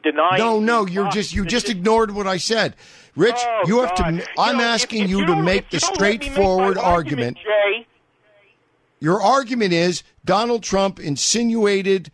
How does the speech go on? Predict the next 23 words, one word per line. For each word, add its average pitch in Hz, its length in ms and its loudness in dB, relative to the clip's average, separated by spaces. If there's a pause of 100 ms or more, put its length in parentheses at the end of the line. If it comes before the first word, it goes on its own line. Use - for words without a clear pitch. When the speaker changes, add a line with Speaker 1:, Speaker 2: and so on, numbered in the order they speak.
(320)
Speaker 2:
and 175 240 0
or 175 160 0
encouraged 160 680 -2
assassination. 127 880 0 (600)
Make 165 400 2
that 180 340 -2
case. 127 420 -4 (840)
Speaker 1:
I'm 320 260 0
gonna 339 260 0
make 262 280 -2
the 247 80 -4
case 254 420 -2 (140)
that 220 160 -2
because 247 420 -2
of 233 100 -4
his 185 140 0 (140)
history, 214 640 -2 (280)
this 277 200 0
is 247 200 -6
the 233 80 2
way 214 260 2
it's 226 200 -6
interpreted. 185 840 -2